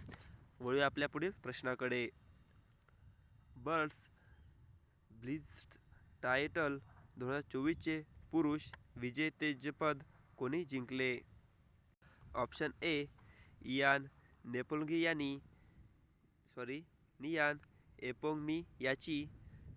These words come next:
बी मॅग्नस कार्लसनचं, सी ए आणि बी दोन्ही आणि डी, डी गुकेश. या प्रश्नाचं योग्य उत्तर आहे मित्रांनो,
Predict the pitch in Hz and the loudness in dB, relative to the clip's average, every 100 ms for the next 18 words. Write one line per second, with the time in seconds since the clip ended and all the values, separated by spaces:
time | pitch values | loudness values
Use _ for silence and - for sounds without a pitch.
0 | - - - 120 143 147 - - - - | -18 -20 -8 -2 -2 -2 -8 -20 -20 -20
1 | - - - 117 123 135 151 151 - - | -20 -20 -14 -6 -4 -2 -2 -2 -6 -20
2 | - - - 127 143 151 180 165 - 139 | -20 -12 -4 -2 -2 -4 -2 -2 -2 -4
3 | 139 - - - - - - - - 139 | -4 -10 -20 -20 -20 -20 -20 -20 -8 -6
4 | 143 - _ - - - 143 135 135 131 | -6 -8 _ -20 -12 -4 -2 0 -2 -2
5 | 139 131 170 160 156 160 - - - 120 | -4 0 0 0 -2 -6 -20 -16 -10 -6
6 | 123 135 160 147 - - - - - - | -6 -4 -4 -4 -10 -20 -20 -20 -20 -20
7 | - 117 135 147 165 - - - - - | -18 -6 0 0 -2 -12 -20 -20 -20 -20
8 | - 123 120 - 135 123 - - - - | -20 -12 -10 0 2 2 -2 -18 -20 -20
9 | - - - - - - - _ _ - | -20 -20 -20 -20 -20 -20 -20 _ _ -4
10 | 120 123 131 147 151 135 131 - 185 180 | 0 0 0 0 0 0 0 0 2 2
11 | 196 180 143 | 0 0 0